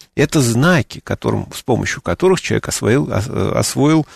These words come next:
управление собственным поведением. Интересно, как это он освоил, когда мы видим с вами прямо противоположное.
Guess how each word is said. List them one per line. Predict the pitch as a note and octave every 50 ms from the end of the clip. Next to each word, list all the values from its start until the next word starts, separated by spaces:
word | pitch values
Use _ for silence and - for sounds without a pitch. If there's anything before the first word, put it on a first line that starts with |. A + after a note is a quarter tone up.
| - - - - - - - _
управление | - B2+ - - A2+ G2+ G2 A2+ C3+ D3+ C#3+ -
собственным | - B2 A#2 - - - B2 A2+ G#2+
поведением. | - B2+ A#2 A#2+ A#2 G#2+ - F2 E2+ F2+ F#2 G2+ A2+
Интересно, | A#2+ - - - A2 G2+ A2 G2 E2+ - - - G2 - - _ _ _ _ _ _
как | - A#2 B2 - -
это | - - C#3
он | C3+ C#3
освоил, | C3+ B2+ - - C3 A2+ A2+ G#2 G#2 A2 A2+ - _ _ _ _ _ _ _ _
когда | - A2+ A2 A2 A#2+ A#2
мы | A#2 A#2 A2+
видим | B2+ A#2 A#2+ A#2
с | - - -
вами | A#2+ G#2+ A2 A2
прямо | - - C3+ B2 A2+ G#2+ F#2+
противоположное. | - - - G#2+ - A#2+ A#2 G#2 - B2 A#2+ A2+ - - - - G#2+ - -